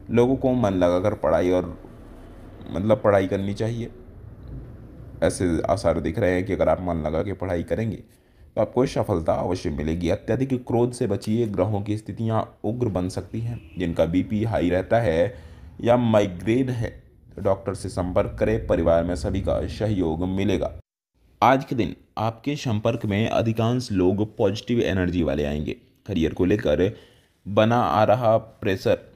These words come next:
घटता हुआ दिखाई दे रहा है। बैंकिंग सेक्टर के लोगों के लिए वर्कलोड से तनाव रहेगा, इसे घर तक लाने से बचिए, अन्यथा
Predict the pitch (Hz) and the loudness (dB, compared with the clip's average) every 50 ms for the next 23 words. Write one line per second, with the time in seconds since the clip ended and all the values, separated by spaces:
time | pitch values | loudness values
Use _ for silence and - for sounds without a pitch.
0 | - - - 92 110 117 110 - - 120 117 117 110 107 107 110 113 113 104 104 | -18 -12 -8 -4 -2 -4 -4 -2 0 0 2 2 2 2 2 2 0 0 0 2
1 | 110 107 110 107 107 104 107 110 98 98 98 95 90 92 95 104 107 101 101 - | 2 2 4 6 4 4 4 2 2 2 2 2 2 2 2 0 -2 -2 -2 -2
2 | 92 90 - - - - - 92 90 90 92 101 107 110 110 98 90 87 82 82 | -4 -4 -4 -6 -8 -4 -2 0 2 2 2 2 2 0 0 2 2 4 4 2
3 | 85 - - - - _ _ - 92 110 117 127 131 - 117 110 107 107 107 - | 0 -2 -6 -14 -20 _ _ 0 2 4 4 4 2 0 0 2 2 2 0 0
4 | - 117 107 - 104 80 76 73 71 64 87 104 104 90 - - - _ _ _ | -2 -4 -2 -2 -2 -2 -2 -2 -2 -2 -4 -4 -4 -6 -6 -8 -10 _ _ _
5 | - - - 87 82 95 107 95 85 - - - 92 80 76 73 76 85 90 - | -18 -10 -6 -6 -2 -2 -2 -2 -2 -2 -2 0 0 2 2 2 0 0 0 0
6 | 98 90 92 104 - - 110 87 95 101 95 92 98 98 107 - 117 87 71 87 | 0 0 0 0 0 0 0 2 2 2 2 0 -2 -4 -4 -2 -4 -4 -4 -4
7 | 113 | -6